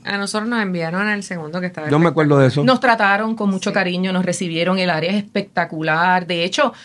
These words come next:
Speaker 3: nos contaban que de, del, eh, del palacete se puede caminar hasta la bodega entre los viñedos, ¿verdad?
Speaker 2: Ujú.
Speaker 3: Nosotros no lo hicimos porque estábamos en una época un poquito fría
Speaker 1: Fría.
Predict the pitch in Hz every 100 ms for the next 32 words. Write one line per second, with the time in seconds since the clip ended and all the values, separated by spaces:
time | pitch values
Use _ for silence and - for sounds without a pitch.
0 | - 214 208 208 202 190 202 269 320 -
1 | 240 208 196 190 180 175 165 190 185 175
2 | 180 180 175 165 156 - 214 190 196 180
3 | - 226 311 240 220 240 - - - 220
4 | 208 196 320 339 208 185 160 202 208 208
5 | 185 170 180 226 214 190 175 160 165 160
6 | 233 247 156 185 - 139 175 220 208 190
7 | 202 220 220 202 226 277 277 185 165 170
8 | 185 180 170 180 175 170 156 143 165 -
9 | 180 175 170 165 151